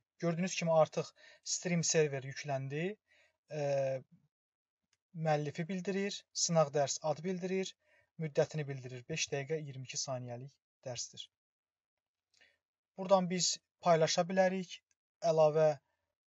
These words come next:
link ala bilərik və yaxud da ki, bu videonu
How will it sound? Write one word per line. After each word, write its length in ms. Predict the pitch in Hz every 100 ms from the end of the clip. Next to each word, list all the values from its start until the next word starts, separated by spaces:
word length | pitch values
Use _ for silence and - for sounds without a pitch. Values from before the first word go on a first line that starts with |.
| _ _ _ _ _ 160
link 280 | 185 180
ala 160 | 175 170
bilərik 560 | 170 170 165 165 160 - _ _ _ _ _ _ -
və 160 | 151
yaxud 200 | 165 -
da 60 | 147
ki, 160 | - 147
bu 120 | 175
videonu 460 | 160 143 143 139